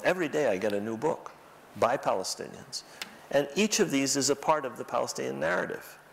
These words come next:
Each of these helps to put the narrative that the Zionists tried to ignore or destroy back into the center of, of discussion. So there are huge obstacles, but there's also a change that's taking place.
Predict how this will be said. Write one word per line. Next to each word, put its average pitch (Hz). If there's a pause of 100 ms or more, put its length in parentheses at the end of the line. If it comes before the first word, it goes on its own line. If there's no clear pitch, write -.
(560)
Each 147
of 127
these 110
helps -
to 113
put - (360)
the 123
narrative 123
that 113 (560)
the 127
Zionists 127
tried 117
to 95 (240)
ignore 139
or 85
destroy 104 (1000)
back 127
into 110
the 101
center -
of, 98 (200)
of 92
discussion. - (500)
So 147
there 135
are 139
huge 156
obstacles, - (680)
but 135
there's 151
also 185
a 170
change - (160)
that's -
taking -
place. -